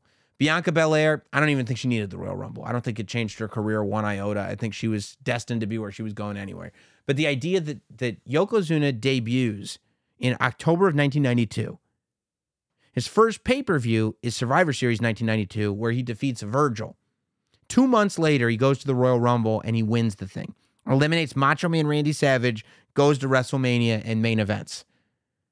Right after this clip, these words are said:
He main evented WrestleMania in March or April, whatever, of nineteen ninety-three. He debuted in November of nineteen ninety-two. Yokozuna. Yokozuna and Ric Flair are probably,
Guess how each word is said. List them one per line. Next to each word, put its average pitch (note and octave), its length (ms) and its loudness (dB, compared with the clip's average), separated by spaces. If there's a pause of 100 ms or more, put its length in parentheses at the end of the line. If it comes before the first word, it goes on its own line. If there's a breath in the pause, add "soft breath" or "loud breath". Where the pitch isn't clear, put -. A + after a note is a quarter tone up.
(260)
He F3 120 2
main F#3 220 2
evented F3+ 420 0
WrestleMania C3 720 0 (1080)
in C3 160 4
March C#3 520 2 (180)
or B2 260 2
April, C3+ 340 0
whatever, A#2+ 360 2
of A#2+ 200 -2
nineteen C3 300 0
ninety-three. A2+ 580 -2 (240)
He C3+ 140 -2
debuted C#3 400 2
in C#3 80 2
November A#2 380 2
of G#2+ 80 0
nineteen G#2+ 260 -2
ninety-two. G2+ 420 -6 (1300)
Yokozuna. A#2 560 2 (1900)
Yokozuna D#3+ 640 2
and A#2 220 -2
Ric A#2+ 160 -2
Flair G#2+ 560 -4
are A2+ 140 -6
probably, G#2+ 800 -2